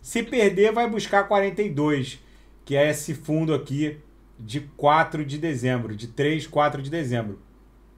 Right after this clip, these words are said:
A gente tem que, é, ver oportunidades, a gente tem que comprar com cheiro de sangue e pólvora nas ruas e vender ao som dos flautistas.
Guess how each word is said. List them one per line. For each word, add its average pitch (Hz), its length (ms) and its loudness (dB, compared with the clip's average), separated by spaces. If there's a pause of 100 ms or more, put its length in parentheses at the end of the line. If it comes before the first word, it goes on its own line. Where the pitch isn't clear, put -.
(400)
A 151 100 -2
gente 170 160 -4
tem 175 160 0
que, 175 220 -8 (320)
é, 147 520 6
ver 156 260 10
oportunidades, 185 840 6
a 151 60 0
gente 143 180 -4
tem 165 120 0
que - 80 -12
comprar 156 460 4
com 151 140 -6
cheiro 180 380 6
de 135 100 -4
sangue 131 540 -2 (180)
e 147 120 2
pólvora 143 580 4
nas 151 220 2
ruas 185 400 2 (280)
e 202 140 0
vender 202 560 4
ao 240 160 4
som 208 300 -2
dos 214 160 -6
flautistas. 202 840 -2